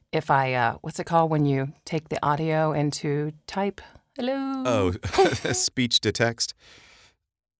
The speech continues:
Speaker 1: Thank you.
Speaker 2: Or,
Speaker 1: Yeah.
Speaker 2: yeah, yeah,
Speaker 1: If
Speaker 2: uh,
Speaker 1: I would.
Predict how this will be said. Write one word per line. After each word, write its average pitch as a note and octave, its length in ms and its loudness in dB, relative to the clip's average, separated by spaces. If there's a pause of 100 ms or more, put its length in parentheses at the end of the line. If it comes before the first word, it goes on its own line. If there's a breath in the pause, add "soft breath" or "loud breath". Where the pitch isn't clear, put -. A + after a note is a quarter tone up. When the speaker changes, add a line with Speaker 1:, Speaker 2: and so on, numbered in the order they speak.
(100)
Speaker 1:
Thank A3+ 360 4
you. F#3+ 120 4
Speaker 2:
Or, G#2 240 6
Speaker 1:
Yeah. A2+ 180 6
Speaker 2:
yeah, G2 200 6
yeah, D#2+ 300 2
Speaker 1:
If - 60 -6 (140)
Speaker 2:
uh, D#2 40 4
Speaker 1:
I G2 160 6
would. F#3 260 0